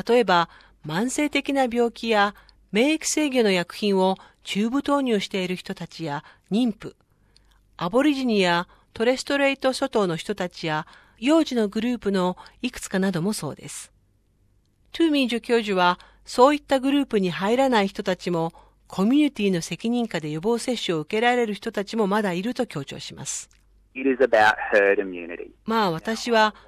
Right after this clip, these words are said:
Speaker 1: 中流階級の白人男性ですが、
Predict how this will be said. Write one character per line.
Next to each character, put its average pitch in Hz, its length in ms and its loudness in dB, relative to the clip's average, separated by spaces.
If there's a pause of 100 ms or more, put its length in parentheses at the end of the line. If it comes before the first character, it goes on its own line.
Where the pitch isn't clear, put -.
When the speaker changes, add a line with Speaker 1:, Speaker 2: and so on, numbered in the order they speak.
(160)
Speaker 1:
中 294 240 2
流 302 220 4
階 285 260 0
級 214 200 0
の 170 120 0
白 165 300 -8
人 247 220 -2
男 254 200 2
性 208 160 0
で 175 120 -4
す - 120 -10
が、 151 240 -4